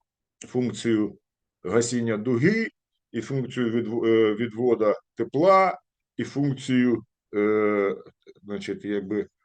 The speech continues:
коли перегорається плавка, ставка, там ж, е, якісь бризки, е,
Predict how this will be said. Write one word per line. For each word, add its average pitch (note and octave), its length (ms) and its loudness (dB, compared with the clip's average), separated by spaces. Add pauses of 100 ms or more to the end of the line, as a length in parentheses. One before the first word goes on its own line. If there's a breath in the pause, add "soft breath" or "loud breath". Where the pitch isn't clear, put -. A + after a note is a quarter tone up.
(300)
коли A#2 360 2
перегорається A#2 760 2
плавка, A2 400 -2
ставка, D3 460 4
там F#2 200 -8
ж, F2 140 -14 (680 loud breath)
е, D#2+ 340 -8 (640)
якісь F#2+ 580 -8
бризки, D3 580 0
е, G#2 260 -4